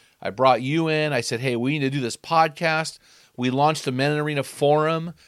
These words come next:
and that forum grew. In two and a half, three years to eleven thousand men before Facebook came in and purged four thousand in one day. And now we're back over eleven thousand men. I, almost all of those men are what Facebook calls engaged on the forum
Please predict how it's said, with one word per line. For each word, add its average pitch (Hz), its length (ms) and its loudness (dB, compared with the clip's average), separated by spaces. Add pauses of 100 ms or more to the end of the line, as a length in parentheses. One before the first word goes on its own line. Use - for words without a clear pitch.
(120)
and 127 140 -2
that 123 180 -2
forum 147 460 0
grew. 139 420 0
In 117 200 -8
two - 240 -4
and 151 80 0
a 151 40 0
half, 143 220 -2
three 143 240 -8
years 139 260 -4
to 117 100 -6
eleven 135 360 0
thousand 139 500 2
men 143 360 -2 (420)
before 120 340 -2
Facebook 131 500 -4
came 131 260 -6
in 131 140 -2
and 110 140 -8
purged 131 420 -4
four 127 220 -2
thousand 127 420 0
in 113 100 -8
one 123 220 -4
day. 127 400 -2 (440)
And 113 140 -4
now 123 220 4
we're 135 120 4
back 131 320 4
over 131 200 0
eleven 135 360 2
thousand 127 540 2
men. 131 340 -2
I, 104 160 -4
almost 143 500 0
all 147 280 4
of 151 100 0
those 147 240 0
men 139 380 -4 (360)
are 117 160 4
what 117 180 0
Facebook 131 500 -4
calls 127 300 0
engaged 113 720 -4
on 120 180 -8
the 120 80 -8
forum 123 520 -6